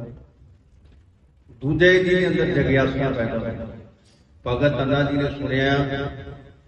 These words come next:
ਕਿ ਇਹ ਭਗਤ ਜੀ ਰੱਬ ਨੂੰ ਪਾ ਕੇ ਮੈਂ ਵੀ ਪਾ ਸਕਦਾ,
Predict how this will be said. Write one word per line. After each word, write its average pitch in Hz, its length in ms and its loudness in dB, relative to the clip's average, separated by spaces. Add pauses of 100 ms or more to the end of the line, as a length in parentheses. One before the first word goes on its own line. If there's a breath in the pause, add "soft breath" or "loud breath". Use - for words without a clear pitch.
ਕਿ 139 200 -4
ਇਹ 160 600 4
ਭਗਤ 123 360 -4
ਜੀ 139 600 -4
ਰੱਬ 127 280 0
ਨੂੰ 139 180 0
ਪਾ 117 140 0
ਕੇ - 120 -2
ਮੈਂ 117 140 -4
ਵੀ 135 300 -2
ਪਾ - 220 -4
ਸਕਦਾ, 127 600 -8